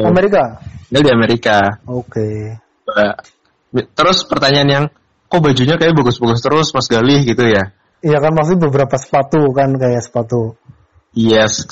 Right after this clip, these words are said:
Speaker 1: Itu kan
Speaker 2: sepatu.
Speaker 1: buat sepatu biasa, aku aja s-, levelku sepatu aja sepatu specs, specs, specs.
Speaker 2: <laughs> Nah, itu tadi kan, makanya aku bilang,
Speaker 1: Hmm.
Speaker 2: alhamdulillahnya dibantu sama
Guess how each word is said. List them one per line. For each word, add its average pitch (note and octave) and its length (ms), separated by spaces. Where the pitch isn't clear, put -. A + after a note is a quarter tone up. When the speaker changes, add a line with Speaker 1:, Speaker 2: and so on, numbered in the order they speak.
Speaker 1:
Itu G2 220
kan A3 120
Speaker 2:
sepatu. G#3 60
Speaker 1:
buat D3+ 220
sepatu D#3 280
biasa, D#3 280
aku C#3+ 140
aja C#3 200
s-, - 100
levelku D3+ 580
sepatu D3+ 360
aja D3 160
sepatu D#3 280
specs, - 680
specs, C3+ 300
specs. D3+ 340
Speaker 2:
<laughs> - 80
Nah, G#2+ 240
itu A#2 240
tadi D3+ 320
kan, C#3+ 160
makanya C3+ 640
aku C3 160
bilang, A#2 560
Speaker 1:
Hmm. - 80
Speaker 2:
alhamdulillahnya A2+ 800
dibantu A2 400
sama B2 480